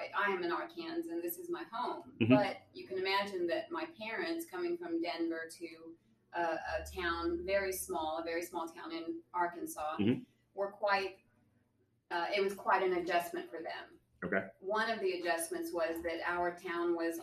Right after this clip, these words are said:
Speaker 1: all white.
Speaker 2: Okay.
Speaker 1: all Caucasian. And my mom, I remember her working very hard through our childhood to help us understand this is not the world.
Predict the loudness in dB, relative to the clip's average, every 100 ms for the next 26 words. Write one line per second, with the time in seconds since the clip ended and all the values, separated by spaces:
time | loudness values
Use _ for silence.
0 | -4 2 4 4 0 -2 -4 -6 -12 -20
1 | _ _ 2 6 8 8 8 4 4 -2
2 | -8 -8 -10 -12 -12 -14 -20 _ _ -6
3 | 0 2 2 2 2 0 0 4 4 4
4 | 2 0 0 0 0 0 0 2 2 0
5 | 0 -2 -2 -8 -6 -2 0 2 0 2
6 | 0 2 0 -2 -2 0 -2 -4 -4 -2
7 | -4 -2 -2 -2 -4 -8 -8 -8 -6 -6
8 | -6 -6 -4 -4 -6 -2 0 0 -2 -2
9 | -4 -4 -8 -6 -4 -2 -2 -2 0 -2
10 | -2 -2 -2 0 -2 -4